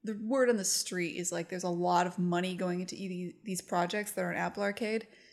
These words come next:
We're talking, like, they're indie, but they're indie in, like, the, you know, over a million dollar range.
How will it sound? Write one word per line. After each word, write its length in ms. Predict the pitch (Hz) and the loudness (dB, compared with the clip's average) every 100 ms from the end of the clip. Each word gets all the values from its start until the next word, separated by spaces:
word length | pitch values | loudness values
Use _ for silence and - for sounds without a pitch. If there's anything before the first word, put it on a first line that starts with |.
| _ - | _ -4
We're 120 | 208 | -2
talking, 320 | 202 196 190 | 2 2 2
like, 220 | 185 180 - - | 0 -2 -4 -16
they're 260 | - 220 214 | 0 2 4
indie, 400 | 220 220 220 226 | 4 4 4 2
but 140 | 214 190 | 2 0
they're 120 | 190 | 0
indie 360 | - 190 185 185 | 2 0 2 2
in, 120 | 180 | 2
like, 200 | 170 170 | 0 0
the, 260 | 175 165 160 _ _ _ _ _ _ _ _ | -2 -2 -4 _ _ _ _ _ _ _ _
you 160 | - 202 | 0 2
know, 180 | 185 175 | 4 4
over 220 | 185 180 | 2 2
a 40 | |
million 300 | 180 175 175 | 0 0 0
dollar 360 | 165 170 170 170 | 2 2 2 0
range. 540 | 180 190 220 226 - | -2 -2 -2 -2 -6